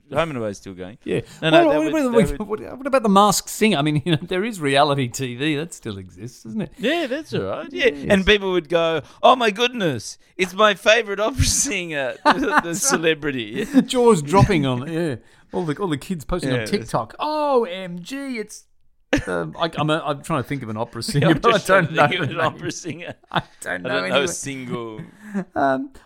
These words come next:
Speaker 2: I know one, Ali
Speaker 1: Um,
Speaker 2: McGregor, the lovely Ali McGregor, a friend, you know, a mate of mine, Ali McGregor.
Speaker 1: Oh, right.
Speaker 2: She
Speaker 1: Oh, well,
Speaker 2: could
Speaker 1: there
Speaker 2: be
Speaker 1: you
Speaker 2: doing
Speaker 1: go.
Speaker 2: a bit of this.
Speaker 1: Yeah.
Speaker 2: Um, yeah, all right. Well, look, uh, uh, there is a reason behind this, though, Charles.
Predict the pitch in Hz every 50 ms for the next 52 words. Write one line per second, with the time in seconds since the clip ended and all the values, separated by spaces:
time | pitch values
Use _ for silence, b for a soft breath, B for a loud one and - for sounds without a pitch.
0 | b - 349 359 381 339 - 180 165 147 165 214 277 285 226 - 233 247 254 262
1 | 247 247 254 214 214 240 247 240 208 170 185 185 214 226 202 202 185 151 165 185
2 | 185 196 190 185 185 170 180 208 254 262 202 123 101 101 104 113 127 135 139 139
3 | - - 202 208 190 202 98 - - - - - 147 151 180 196 214 220 190 180
4 | 165 139 117 98 87 76 73 71 - _ _ - - 180 175 165 151 147 139 135
5 | 123 107 95 359 285 233 262 233 127 98 - - - 208 117 113 - 87 87 95
6 | 120 - 202 - - 85 80 87 98 135 214 233 220 - - _ - 143 120 92
7 | 78 - - - 165 165 165 165 151 151 b b b b b b b _ _ _
8 | 190 165 156 147 127 123 135 127 98 76 78 - - 160 160 165 175 170 - -
9 | - - 151 151 151 143 160 - 180 190 214 277 311 294 311 233 175 156 170 180
10 | 175 143 147 139 117 110 98 101 107 104 95 87 78 71 - - 80 78 71 -
11 | - - 69 67 67 69 85 123 196 208 - - -